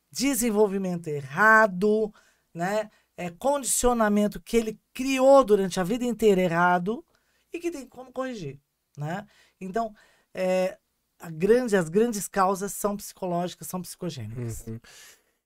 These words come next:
Speaker 2: Quando você fala que ele condicionou, é a masturbação rápida?
Speaker 1: Também, né? E esse homem, normalmente, ele, eu digo que ele nasce ejaculador rápido.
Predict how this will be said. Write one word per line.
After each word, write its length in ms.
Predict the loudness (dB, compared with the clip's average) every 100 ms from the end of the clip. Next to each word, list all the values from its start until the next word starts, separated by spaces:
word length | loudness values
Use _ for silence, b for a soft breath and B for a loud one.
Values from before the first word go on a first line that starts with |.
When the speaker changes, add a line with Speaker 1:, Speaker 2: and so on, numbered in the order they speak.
| _
Speaker 2:
Quando 220 | 0 2
você 240 | 2 2 0
fala 300 | 2 4 4
que 200 | 2 0
ele 140 | 0
condicionou, 880 | 0 -2 0 0 0 0 2 2 0 0
é 340 | 2 2 2
a 80 | 2
masturbação 720 | 0 -2 -4 0 0 0 0
rápida? 500 | 0 -2 -2 -8 -10 -14 _
Speaker 1:
Também, 500 | 2 4 2 0 -4 -18 _ _ -4
né? 260 | -2 -2 -4
E 360 | -6 -6 -4
esse 240 | -4 0 2
homem, 260 | 2 -2
normalmente, 600 | 0 0 2 -2 -2 -2
ele, 100 | -4 -2
eu 140 | -2
digo 260 | -2 -6 -6
que 120 | -4
ele 100 | -4
nasce 460 | 2 4 4 2
ejaculador 480 | -6 -6 -6 -4 -4
rápido. 340 | -4 -6 -12